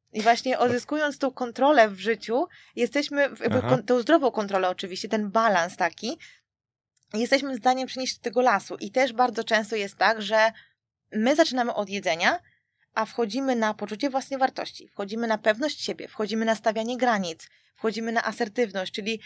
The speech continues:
Speaker 1: ktoś zaczyna od jedzenia, a jest w stanie potem powiedzieć: "Twoje słowa mnie zraniły, proszę nie mów tak więcej". Przecież to jest w tym siła, to jest odwaga do tego, żeby mówić, że coś nas zraniło. Tylko znowu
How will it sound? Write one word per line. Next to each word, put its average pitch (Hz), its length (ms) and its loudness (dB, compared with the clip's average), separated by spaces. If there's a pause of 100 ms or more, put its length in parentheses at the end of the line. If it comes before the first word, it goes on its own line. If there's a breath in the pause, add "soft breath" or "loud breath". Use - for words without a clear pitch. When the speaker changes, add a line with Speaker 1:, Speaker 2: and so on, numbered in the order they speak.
(200 loud breath)
Speaker 1:
ktoś 277 400 2
zaczyna 254 400 -2
od 226 160 -2
jedzenia, 214 520 0 (300 loud breath)
a 220 100 2
jest 285 260 0
w - 40 -8
stanie 254 300 0
potem 220 320 -4
powiedzieć: 214 580 -2 (440)
"Twoje 294 240 4
słowa 233 280 2
mnie 220 180 -2
zraniły, 196 580 0
proszę 214 260 -4
nie 247 120 -2
mów 202 180 -2
tak 175 160 -4
więcej". 180 500 -6 (160)
Przecież - 340 -4
to 247 100 0
jest 233 160 0
w - 100 -16
tym 233 160 -6
siła, 170 400 -2
to - 120 -6
jest 196 160 -6
odwaga 175 580 0
do 165 100 -6
tego, 185 260 -4
żeby 180 180 -10
mówić, 202 320 -4
że 190 60 -8
coś 185 200 -6
nas 190 160 -2
zraniło. 175 520 -4 (340 soft breath)
Tylko 220 260 -6
znowu 233 380 -4